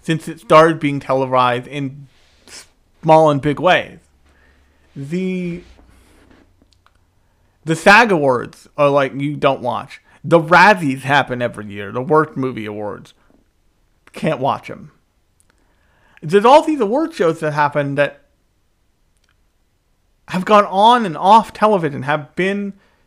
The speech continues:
televised and not. And what that allows them to do is that allows them to iron out the kinks when nobody's looking, when it's not important. And the reason they can do that is because they don't view, like, these award shows, uh,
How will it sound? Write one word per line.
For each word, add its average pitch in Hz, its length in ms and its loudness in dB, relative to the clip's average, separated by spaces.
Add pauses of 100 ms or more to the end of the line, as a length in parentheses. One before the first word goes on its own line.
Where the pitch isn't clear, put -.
(120)
televised 185 640 0
and 135 160 -6
not. 127 360 -8 (1160)
And 175 80 0
what 185 160 2
that 226 180 6
allows 175 340 2
them 156 120 -6
to - 120 -16
do 240 260 -2
is 160 80 -4
that 156 120 2
allows 156 300 2
them 151 120 -8
to 147 60 -10
iron 156 280 -2
out 143 160 -4
the 147 80 -10
kinks 185 280 -8
when 139 140 -4
nobody's 135 340 -6
looking, 113 500 -12
when 135 120 -10
it's 135 120 -10
not 131 180 -4
important. - 680 -14 (640)
And 170 160 -2
the 185 60 2
reason 233 240 -4
they 190 120 -2
can 185 140 -8
do 240 120 -6
that 190 180 -2
is 160 60 -8
because 165 400 -8 (360)
they 180 200 0
don't 240 300 0
view, 151 320 -10
like, 147 260 -4
these 185 180 -8
award 190 400 -4
shows, 147 340 -4 (560)
uh, - 140 -20